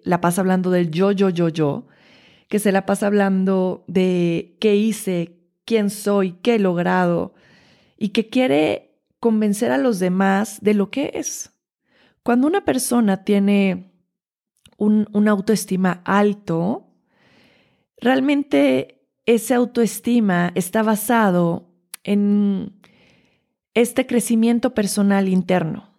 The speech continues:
Esta persona es humilde, respeta a las demás personas, no tiene que impresionar, no tiene que hablar de sí mismo todo el tiempo y decir lo que ha alcanzado y lo que ha logrado para que las demás personas crean en ella o en él.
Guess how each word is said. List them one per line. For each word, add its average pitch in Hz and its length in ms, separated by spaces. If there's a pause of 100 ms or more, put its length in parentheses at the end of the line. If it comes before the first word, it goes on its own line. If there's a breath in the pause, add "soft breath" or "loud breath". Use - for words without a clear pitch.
(140)
Esta 202 300
persona 208 480
es 208 140
humilde, 175 680 (880 soft breath)
respeta 196 460
a 220 40
las 202 140
demás 180 300
personas, 180 720
no 220 160
tiene 262 260
que 233 80
impresionar, 165 840
no 196 140
tiene 214 240
que 214 80
hablar 180 240
de 185 120
sí 185 120
mismo 180 320
todo 180 160
el 175 140
tiempo 175 260
y 190 60
decir 175 340
lo 180 100
que 180 100
ha - 20
alcanzado 170 520
y 180 60
lo 175 160
que 170 80
ha 170 60
logrado 165 580 (960 loud breath)
para 190 200
que 185 100
las 180 140
demás 185 260
personas 196 600
crean 196 380
en 170 140
ella 160 420 (420)
o 175 120
en 165 140
él. 185 340